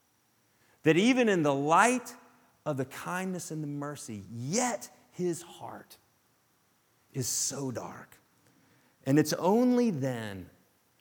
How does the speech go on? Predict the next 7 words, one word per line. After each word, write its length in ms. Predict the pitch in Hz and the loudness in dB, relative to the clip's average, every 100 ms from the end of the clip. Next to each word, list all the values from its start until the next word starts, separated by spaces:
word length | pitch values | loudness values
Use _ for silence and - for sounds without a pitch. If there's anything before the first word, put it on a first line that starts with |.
| _ _ | _ _
when 140 | 123 131 | -8 -6
he 140 | 143 | -6
sees 460 | 135 - 180 196 - | -8 -8 -6 -6 -6
himself 680 | 180 151 - 127 120 117 - _ | -10 -10 -10 -8 -10 -12 -20 _
in 300 | 170 214 226 | -4 -2 0
the 220 | 220 208 - | -2 -6 -8
end 440 | 123 110 101 | -8 -8 -8